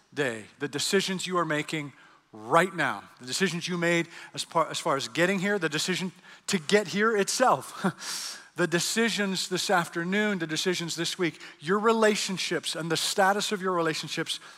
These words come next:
right now, that's your current episode. It's your temptations, the things that you tend to stumble with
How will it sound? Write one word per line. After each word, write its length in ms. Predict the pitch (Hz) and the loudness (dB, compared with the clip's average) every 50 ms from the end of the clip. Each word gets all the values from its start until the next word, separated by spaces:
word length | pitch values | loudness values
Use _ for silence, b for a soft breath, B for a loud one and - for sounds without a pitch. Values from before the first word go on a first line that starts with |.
| B B - | B B -8
right 280 | 135 135 165 180 190 190 | 2 4 4 4 4 4
now, 240 | 190 165 151 127 B B B B | 2 2 2 2 B B B B
that's 260 | - 160 165 - - | 0 0 0 0 -2
your 160 | 156 160 156 143 | -2 -2 -4 -4
current 560 | - - - - 190 196 208 220 226 214 - - B B B B B B B B B _ _ - | -4 -6 -4 -2 2 2 4 2 2 0 -6 -16 B B B B B B B B B _ _ -2
episode. 560 | 160 - 175 160 - - 156 120 110 107 - _ _ _ _ _ _ _ _ _ _ _ _ _ _ - - | 0 0 0 -2 -2 -2 -4 -4 -6 -8 -12 _ _ _ _ _ _ _ _ _ _ _ _ _ _ -10 -8
It's 240 | 160 151 - 131 131 | -6 -6 -6 -4 0
your 240 | 165 175 202 226 | 0 2 2 2
temptations, 1040 | 220 - - 190 185 165 - - 175 170 165 - - 143 110 101 101 - - - - b b b b b b b b b | 2 2 0 -2 -2 -2 -4 -2 -2 -2 -2 -2 -6 -6 -8 -8 -8 -6 -6 -6 -8 b b b b b b b b b
the 80 | - 151 | -6 -2
things 260 | - 196 196 185 - | 0 0 0 0 -2
that 140 | 190 160 165 | -4 -4 -4
you 260 | 143 165 208 233 202 | -4 -2 -2 -2 -2
tend 240 | - - 214 208 185 | -2 -2 -2 -2 -2
to 80 | 190 | -2
stumble 480 | - - - - 180 165 165 151 143 135 | -2 -2 0 0 0 0 0 -2 -4 -4
with 220 | 127 120 113 - | -4 -6 -8 -8